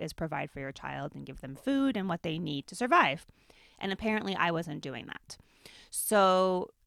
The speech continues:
she wasn't gaining weight as she should have. And eventually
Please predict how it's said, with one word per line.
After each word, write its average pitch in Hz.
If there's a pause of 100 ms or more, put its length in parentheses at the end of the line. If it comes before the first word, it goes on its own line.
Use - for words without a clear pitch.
(120)
she -
wasn't 196
gaining 240
weight 180
as 165
she 190
should 160
have. 151 (400)
And 175
eventually 180